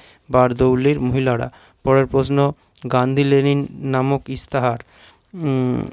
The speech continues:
উম, রচনা করেছিলেন কে? উত্তর হবে এসে ডাঙ্গে। পরের প্রশ্ন,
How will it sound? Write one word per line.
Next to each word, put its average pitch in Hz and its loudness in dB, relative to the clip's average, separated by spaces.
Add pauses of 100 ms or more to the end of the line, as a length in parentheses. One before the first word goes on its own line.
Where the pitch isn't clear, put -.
(300)
উম, 127 0
রচনা 131 2
করেছিলেন 139 0
কে? 143 -2
উত্তর 139 -4
হবে 135 0
এসে 131 -2
ডাঙ্গে। 123 0
পরের 127 -2
প্রশ্ন, 135 -2